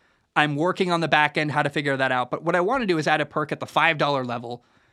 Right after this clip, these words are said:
that you get access to the Discord. Uh,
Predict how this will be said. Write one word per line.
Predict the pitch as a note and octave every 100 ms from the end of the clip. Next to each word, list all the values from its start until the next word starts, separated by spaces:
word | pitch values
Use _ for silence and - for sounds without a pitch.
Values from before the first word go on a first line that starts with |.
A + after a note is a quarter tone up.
| - - - - -
that | C#3+ C#3+
you | E3
get | F#3 F3
access | E3 - E3 D3
to | - D3 C#3 C#3 C#3 _ _ _ _ _
the | D#3+ E3
Discord. | E3 F3 - D3 A#2+ A#2 - _ _ _ _
Uh, | C#3 C3+